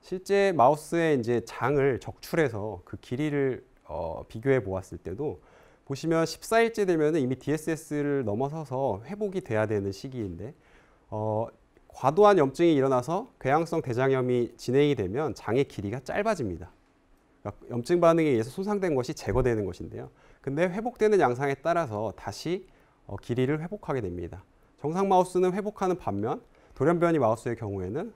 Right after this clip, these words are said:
손상된 채로 회복되지 못하고 계속 짧은 상태가 유지되고 있는 것을 확인할 수 있습니다. 어, 그 다음으로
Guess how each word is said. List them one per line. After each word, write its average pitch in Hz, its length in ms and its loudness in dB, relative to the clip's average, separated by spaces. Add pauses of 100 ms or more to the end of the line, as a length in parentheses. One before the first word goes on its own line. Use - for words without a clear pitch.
(160)
손상된 190 500 -2
채로 98 320 -10 (100)
회복되지 170 400 -6
못하고 101 500 -8
계속 107 280 -12
짧은 170 300 -4
상태가 131 340 -4
유지되고 98 380 -2
있는 85 160 -8
것을 - 280 -14
확인할 156 300 -6
수 - 100 -12
있습니다. - 400 -14 (1040)
어, 120 340 2
그 147 80 -6
다음으로 165 720 6